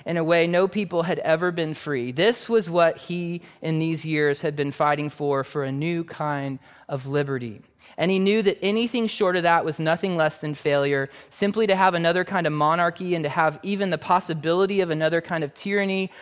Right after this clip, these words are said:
was no better than where they had been when the war began. It's quite clear from what he said to them that he was deeply disappointed that the officers under him didn't understand this.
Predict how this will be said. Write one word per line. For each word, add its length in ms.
was 200
no 340
better 400
than 160
where 160
they 140
had 180
been 260
when 120
the 80
war 260
began. 560
It's 200
quite 440
clear 380
from 220
what 140
he 100
said 360
to 120
them 300
that 100
he 160
was 180
deeply 380
disappointed 760
that 140
the 100
officers 760
under 260
him 280
didn't 340
understand 720
this. 540